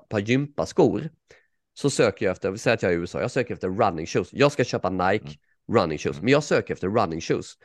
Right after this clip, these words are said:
Speaker 1: Om inte Nike dyker upp på de första sidorna så är, eh, chansen, eller m-, alltså, kunden då kommer inte köpa Nike, utan då köper man Asics eller Reebok eller något annat som finns på, på sidan ett. Man gör, gör alltså inte om sökningen.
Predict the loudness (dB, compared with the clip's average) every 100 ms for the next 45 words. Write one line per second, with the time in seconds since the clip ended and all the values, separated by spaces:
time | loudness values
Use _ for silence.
0 | -20 -20 _ -2 2 2 2 2 2 0
1 | -2 -2 2 0 0 -4 -2 -4 -4 -4
2 | -4 -2 -4 -6 -12 _ _ _ _ _
3 | -2 2 4 4 6 4 2 _ _ _
4 | _ _ _ _ _ 2 2 2 -2 0
5 | 2 2 -2 -2 -2 -2 -4 -2 -4 -2
6 | -4 -4 -10 -14 -16 -18 _ _ _ -20
7 | _ _ 4 6 6 2 2 2 0 _
8 | -2 2 2 2 -2 -2 -2 -2 -4 -4
9 | -6 -4 -4 -4 -6 -6 -6 -2 0 0
10 | 2 0 2 0 0 -2 -14 -20 -20 _
11 | 4 4 2 0 0 2 2 4 4 2
12 | 0 -2 -2 -2 -2 -2 -2 -2 -4 -4
13 | -6 -4 -4 -4 -4 -4 -4 -4 -4 -4
14 | -6 -4 -8 -4 -2 -2 0 0 0 -2
15 | -6 -6 -4 -2 -2 -4 -8 -2 -2 -2
16 | -10 -10 -8 -10